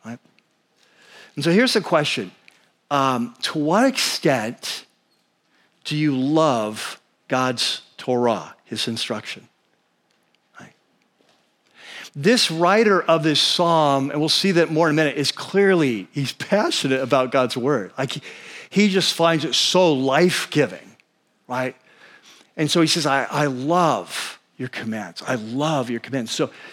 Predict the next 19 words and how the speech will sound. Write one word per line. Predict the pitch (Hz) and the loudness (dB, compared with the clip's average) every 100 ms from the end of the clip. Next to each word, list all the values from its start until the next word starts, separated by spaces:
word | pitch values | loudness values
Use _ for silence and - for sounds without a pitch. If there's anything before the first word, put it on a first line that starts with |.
| - - | -20 -8
here's | - 247 233 | 2 2 2
what | 247 | 2
I | 185 | 2
would | 147 | 2
suggest | - 135 123 160 131 - - | 0 -2 2 2 0 -6 -4
is | 143 | 0
that | 156 139 - - - - | 0 0 -6 -20 -20 -20
one | - 135 180 247 | -6 0 2 4
of | 214 | 4
the | 180 | 4
ways | 151 160 165 | 4 4 4
we | 160 | 2
can | 151 156 | 2 0
put | 131 165 160 | 0 0 0
a | 147 | 0
s-, | 135 - - | -2 -4 -4
a | 139 | -2
spiritual | - - 170 190 185 170 | -2 0 2 2 2 -2
thermometer | - - 135 127 135 170 151 113 117 143 | -2 0 0 2 2 2 2 0 -2 -4